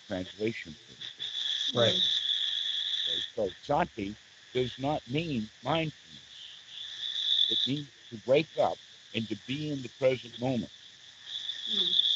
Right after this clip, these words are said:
Speaker 1: Okay, when you stub your toe, you're walking through the hall, down the hall, you're thinking about something or another, you're carrying books maybe, and you stub your toe. If you stub your toe,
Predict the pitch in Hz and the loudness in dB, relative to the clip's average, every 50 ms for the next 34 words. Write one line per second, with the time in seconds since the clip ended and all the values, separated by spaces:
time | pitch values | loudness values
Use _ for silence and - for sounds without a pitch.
0 | - - - - - - - - - - - - 107 113 113 123 127 127 135 151 | 4 4 4 4 2 2 0 -2 -4 -4 -2 0 0 0 0 0 0 0 2 0
1 | 165 151 - - - 165 160 156 143 - 151 139 - - 165 165 139 107 92 85 | 0 -2 -2 0 4 6 6 6 4 2 -4 -6 0 2 6 8 8 6 6 2
2 | - 104 107 107 120 131 147 139 - 151 143 131 - 143 147 139 139 131 123 135 | -2 -4 0 6 8 8 8 8 6 0 -4 -2 0 0 2 4 4 4 6 10
3 | 131 123 120 123 127 123 117 123 123 131 135 131 123 117 123 123 123 127 127 123 | 12 12 12 12 12 8 6 4 4 4 4 2 2 6 8 10 10 10 10 8
4 | 117 120 113 - 131 127 120 123 131 127 117 107 127 123 123 120 - - - - | 6 4 4 4 4 4 4 2 2 0 4 8 10 10 10 8 6 2 0 2
5 | - 123 123 123 127 120 120 117 120 117 117 120 120 120 113 120 123 120 117 120 | 4 4 4 4 2 2 2 4 4 6 10 10 12 12 12 10 8 6 6 4
6 | 113 117 - 123 120 123 123 123 120 113 110 - 127 120 117 - - 117 117 117 | 2 2 2 4 4 6 6 6 6 4 6 4 4 4 4 2 4 8 10 10
7 | 123 117 117 117 113 110 110 107 107 - - 135 131 127 113 113 110 98 - - | 10 10 8 8 8 8 8 6 4 2 6 8 8 8 8 6 4 2 6 8
8 | 135 139 123 107 104 101 92 - - 139 135 - - 160 156 151 123 131 123 113 | 10 12 12 12 10 8 4 2 -2 -4 -4 6 8 10 10 10 8 6 2 4
9 | - 139 147 143 117 101 - | 8 12 12 12 12 12 10